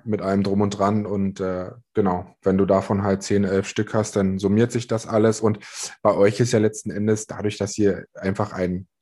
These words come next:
ein Stadion, ähm, bespielen müsst quasi und auch sozusagen Einsatz bereithalten müsst, da ist natürlich noch viel mehr Personal am Ende des Tages gefordert, als es jetzt in der Sporthalle der Fall ist.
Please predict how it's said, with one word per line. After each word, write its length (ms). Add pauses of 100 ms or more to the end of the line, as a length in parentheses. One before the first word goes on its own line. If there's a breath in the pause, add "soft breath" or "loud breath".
(100)
ein 160
Stadion, 960 (200)
ähm, 360
bespielen 680
müsst 300
quasi 440
und 300
auch 240
sozusagen 580
Einsatz 460
bereithalten 580
müsst, 220
da 60
ist 200
natürlich 400
noch 120
viel 200
mehr 160
Personal 560
am 140
Ende 180
des 140
Tages 320
gefordert, 440
als 200
es 120
jetzt 240
in 60
der 80
Sporthalle 560
der 140
Fall 220
ist. 220